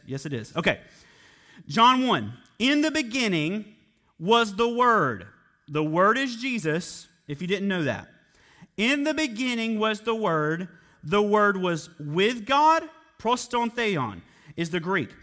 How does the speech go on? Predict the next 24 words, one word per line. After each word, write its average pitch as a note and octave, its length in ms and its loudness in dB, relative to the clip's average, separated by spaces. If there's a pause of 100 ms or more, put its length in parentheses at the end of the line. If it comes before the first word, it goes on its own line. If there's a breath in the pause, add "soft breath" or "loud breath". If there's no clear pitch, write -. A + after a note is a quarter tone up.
(240 soft breath)
And E3 120 0
it - 80 -6
is A3+ 260 0
not A#3+ 400 4 (200)
"the G3 120 2
Word G#3 340 2
was F3+ 200 -2
with F#3+ 260 -2
God" F#3 300 2
as E3+ 240 -2
in E3 360 -2
he G3 140 -6
was E3 300 -4
hanging F#3 280 -4
out E3 200 0
with D3+ 260 -6
God. D3 360 0 (320 soft breath)
The F3+ 120 0
word G3+ 580 4
pros A#3 560 0
is E3+ 240 -6
face G#3 580 -6
to F#3 220 -6
face. - 760 -6